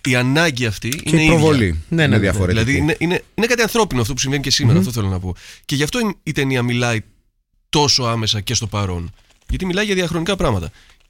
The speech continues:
Speaker 1: Και επίσης, ένα δεύτερο πράγμα που βλέποντας την δέκα χρόνια μετά, η μουσική μου άρεσε ακόμα πιο πολύ αυτή τη φορά.
Speaker 3: Και εμένα, ναι, ναι, ναι. Ναι, είναι φοβερή.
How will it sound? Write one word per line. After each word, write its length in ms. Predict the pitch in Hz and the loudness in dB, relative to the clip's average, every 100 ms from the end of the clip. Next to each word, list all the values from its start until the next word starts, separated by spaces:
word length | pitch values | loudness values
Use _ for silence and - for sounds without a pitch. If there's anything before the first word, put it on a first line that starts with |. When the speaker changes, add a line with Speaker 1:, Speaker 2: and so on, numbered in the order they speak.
| _ | _
Speaker 1:
Και 240 | - 170 214 | -2 0 0
επίσης, 520 | 113 156 220 233 - | -2 -4 -4 -8 -12
ένα 200 | - 127 | -4 0
δεύτερο 260 | 123 120 107 | 0 -2 -4
πράγμα 260 | 110 107 101 | -2 -2 -2
που 400 | 101 98 98 95 _ _ _ _ | -4 -6 -6 -10 _ _ _ _
βλέποντας 420 | - 117 117 117 | -4 -2 0 0
την 100 | 113 | 0
δέκα 200 | 107 120 | 0 0
χρόνια 260 | 107 110 104 | -2 0 -2
μετά, 280 | 95 113 - | -2 -4 -4
η 80 | 123 | -2
μουσική 580 | 120 - - 160 170 - _ _ _ _ | 0 -2 -4 -6 -6 -8 _ _ _ _
μου 160 | - 127 | -2 0
άρεσε 200 | 151 143 | 0 -2
ακόμα 320 | 113 139 120 | 0 0 0
πιο 140 | 95 | -2
πολύ 220 | 92 92 90 | -4 -4 -6
αυτή 140 | - | -8
τη 60 | - | -12
φορά. 100 | - | -2
Speaker 3:
Και 40 | 127 | 2
εμένα, 240 | 127 101 | 4 2
ναι, 100 | 104 | 0
ναι, 100 | 101 | 0
ναι. 100 | 98 95 - _ _ _ - | 0 -2 -4 _ _ _ -6
Ναι, 240 | 101 104 | 0 2
είναι 120 | 107 | 2
φοβερή. 440 | 110 110 104 107 | 0 0 0 -2